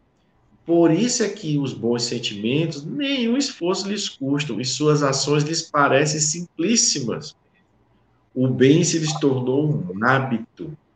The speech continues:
Devidas lhes são as honras que se costuma tributar a velhos guerreiros que conquistaram seus altos postos.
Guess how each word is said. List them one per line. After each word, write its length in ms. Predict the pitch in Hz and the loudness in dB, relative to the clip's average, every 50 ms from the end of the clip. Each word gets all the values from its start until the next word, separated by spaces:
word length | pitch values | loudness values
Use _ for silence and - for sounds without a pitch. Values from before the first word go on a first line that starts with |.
| _ _ _ _ _ _ _ _ _ _ _ - | _ _ _ _ _ _ _ _ _ _ _ -6
Devidas 800 | 104 107 107 104 95 - 104 120 147 170 190 - 160 151 135 - | 0 2 2 2 2 0 0 2 2 2 2 2 2 2 2 2
lhes 180 | 123 127 123 123 | 0 -2 0 0
são 260 | - - - 131 127 | 0 0 2 2 4
as 300 | 123 117 98 92 90 95 | 4 2 2 0 0 0
honras 380 | 113 127 156 175 185 185 180 - | 2 2 2 2 0 -2 -2 -4
que 140 | - 165 151 | -6 -6 -6
se 220 | - - 156 - | -6 -6 -8 -6
costuma 460 | - 143 147 - - 143 139 139 135 135 | -6 -6 -6 -6 -6 -6 -6 -6 -6 -8
tributar 760 | - 151 170 175 185 190 190 - - 131 120 123 123 - - _ _ _ _ _ _ - | -6 -6 -4 -4 -4 -8 -8 -4 -2 0 0 0 -2 -4 -12 _ _ _ _ _ _ -4
a 160 | 131 135 131 | 0 0 2
velhos 640 | 120 107 - 87 98 110 120 127 131 139 143 131 | 2 0 -2 0 4 6 6 6 6 4 2 0
guerreiros 480 | 131 135 131 113 101 101 107 104 - - | -2 -2 -2 -2 -2 -2 -4 -6 -6 -8
que 140 | - 117 110 | -10 -10 -10
conquistaram 840 | - 120 117 117 _ _ _ - 117 - - - 101 98 98 98 | -8 -10 -12 -12 _ _ _ -12 -12 -10 -8 -2 0 0 0 0
seus 360 | - - - 110 113 113 110 101 | -2 -4 -4 -2 -2 -2 -2 -2
altos 380 | 92 101 104 - 131 - - | -2 -2 -2 -4 -8 -12 -12
postos. 340 | - - 85 82 82 - | -8 -8 -6 -6 -6 -10